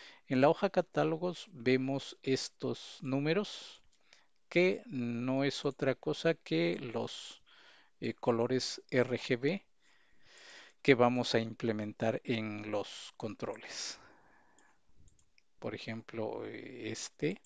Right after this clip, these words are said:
vamos a hacer referencia a la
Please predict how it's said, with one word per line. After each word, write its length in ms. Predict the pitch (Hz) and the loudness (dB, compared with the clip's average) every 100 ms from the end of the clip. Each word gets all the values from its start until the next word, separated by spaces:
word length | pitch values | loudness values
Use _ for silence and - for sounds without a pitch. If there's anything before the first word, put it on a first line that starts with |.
| _ _ - - - - _ - | _ _ -20 -20 -20 -20 _ -18
vamos 640 | 120 113 113 117 113 - | 0 2 2 0 -4 -4
a 40 | 110 | -6
hacer 260 | - 117 | 0 0
referencia 840 | 110 110 117 123 127 127 - 151 160 - | 0 -2 0 0 0 -4 2 4 4 -2
a 200 | 120 113 | -4 -4
la 720 | 110 107 107 107 110 110 - | -2 -2 -2 0 -2 -4 -10